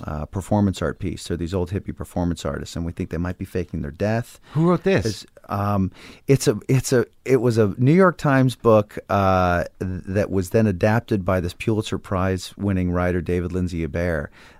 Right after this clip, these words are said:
Speaker 1: that, uh, Nicole Kidman had it, and she, uh, she had him adapt the, the book, and it's, uh, it's a really, really cool, trippy script that I read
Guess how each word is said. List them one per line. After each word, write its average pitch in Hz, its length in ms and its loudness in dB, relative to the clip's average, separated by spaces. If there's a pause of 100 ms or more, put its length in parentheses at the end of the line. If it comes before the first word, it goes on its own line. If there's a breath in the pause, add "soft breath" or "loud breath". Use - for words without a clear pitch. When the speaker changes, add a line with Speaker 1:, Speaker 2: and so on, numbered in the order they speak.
Speaker 1:
that, 98 400 -2
uh, 82 460 -4
Nicole 120 320 -2
Kidman 123 320 -2
had 107 280 0
it, 127 160 -4
and 95 240 -4
she, 104 500 -2
uh, 95 360 -2 (760 loud breath)
she - 180 2
had 120 220 6
him 135 120 6
adapt 113 360 2
the, 104 360 2
the 104 200 -2
book, 110 420 2 (100)
and 104 640 2
it's, - 380 -4
uh, 98 400 0 (140)
it's - 300 -8
a 101 60 0
really, 113 840 2 (220)
really 110 560 2
cool, 107 760 4 (180)
trippy 107 640 0
script - 560 0 (140)
that 101 300 2 (100)
I 104 180 2
read 113 580 4